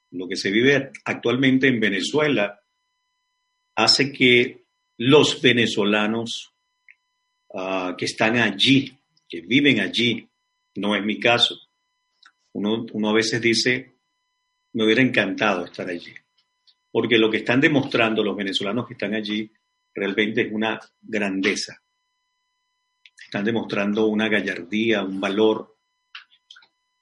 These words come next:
y un rol protagónico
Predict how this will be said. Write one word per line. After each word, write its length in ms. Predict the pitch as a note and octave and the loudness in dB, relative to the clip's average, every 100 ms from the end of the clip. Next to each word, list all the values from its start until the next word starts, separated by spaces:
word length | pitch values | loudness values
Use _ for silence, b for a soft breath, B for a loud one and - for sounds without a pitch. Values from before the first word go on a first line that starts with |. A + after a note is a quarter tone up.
| - - | -20 -18
y 160 | - A2 | -6 -4
un 220 | A#2 C3+ | 2 2
rol 500 | C3 B2+ G#2 D2+ - _ _ - | 4 4 4 0 -8 _ _ -12
protagónico 960 | - G2+ F#2+ F#2+ B2 B2 - C3+ C3 C3 | -4 -2 -2 2 2 2 2 0 0 -6